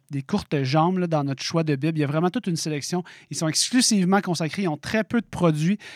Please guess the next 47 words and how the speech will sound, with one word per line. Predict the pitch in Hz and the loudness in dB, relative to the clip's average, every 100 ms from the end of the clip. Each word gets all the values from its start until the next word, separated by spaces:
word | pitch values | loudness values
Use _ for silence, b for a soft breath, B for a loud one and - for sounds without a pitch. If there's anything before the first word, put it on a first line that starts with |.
| B | B
et | 147 143 | -4 2
donc | 160 160 | 2 2
c'est | 156 | 0
vraiment | 147 151 170 190 156 | 0 2 2 2 0
un | 143 | -2
gage | 131 165 170 165 135 - B 147 | 4 8 10 8 6 -4 B -4
de | 151 | 0
qualité | 165 143 185 | 2 0 0
quand | 180 147 | 0 0
on | 143 | 0
sait | 131 | -4
qu'une | 175 160 | -4 -2
entreprise | 147 143 - 185 - | -2 -4 -4 -4 -4
se | |
consacre | 143 139 131 160 160 - | -8 -10 -6 -6 -6 -10
exclusivement | 143 - 170 156 143 156 | -12 -4 -2 0 -2 2
à | 160 131 - 160 | 2 0 2 2
un | |
seul | - 170 | 2 0
produit | 160 147 139 156 | -2 -4 -4 -4
cycliste. | - - 170 - B B B B | -6 -2 -4 -4 B B B B
Pour | 165 | 0
ceux | 233 | 0
qui | 214 | 0
sont | 214 | 4
dans | 196 | 6
la | 180 | 8
version | 165 151 196 180 | 8 6 2 2
vidéo, | 160 175 208 | 4 4 4
ici, | - 214 | 2 2
vous | 180 | 2
voyez | 156 156 196 | 4 4 2
que | 151 | 0
les, | 139 139 135 B B B | -2 -2 -2 B B B
les | 151 | 2
paddings | 147 160 175 196 | 6 6 6 2
utilisés | 165 165 147 160 | 2 2 0 2
dans | 175 147 | 2 2
le, | 139 135 135 135 131 135 _ - 151 | 2 0 0 -2 -4 -6 _ -12 -4
dans | 143 | -2
les | 139 135 | 0 0
Red | 143 139 | 0 2
White | 151 156 | 2 2
Apparel, | 143 147 143 165 | 2 0 2 2
dans | 160 | 2
les | 135 127 | 0 0
bibs, | 127 170 | 2 2